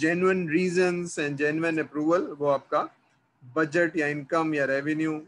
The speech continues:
जो भी है, पैसे आने को revenue कहते हैं, तो revenue भी increase होना चाहिए, वरना फिर आप अपनी जेब से तीन लाख रुपए लगा रहे होंगे। यानी आपको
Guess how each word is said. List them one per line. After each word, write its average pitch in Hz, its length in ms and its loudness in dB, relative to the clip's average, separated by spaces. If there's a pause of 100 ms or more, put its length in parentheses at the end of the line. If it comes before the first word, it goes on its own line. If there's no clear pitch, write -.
(120)
जो 156 140 0
भी 143 100 -2
है, 120 140 -4 (100)
पैसे 143 240 0
आने 151 180 0
को 160 120 2
revenue 143 400 -2
कहते 120 260 -10
हैं, 117 80 -20 (480)
तो 165 60 2
revenue 185 360 4
भी 170 100 4
increase 131 320 -4
होना 123 220 -6
चाहिए, 117 320 -8
वरना 139 280 -4
फिर 147 180 0
आप 135 180 -2
अपनी 147 240 -10
जेब 143 200 0
से 151 160 -4
तीन 143 200 -6
लाख 135 220 -4
रुपए 131 180 -8
लगा 120 240 -4
रहे 117 140 -12
होंगे। 117 180 -18
यानी 123 200 -10
आपको 127 300 -8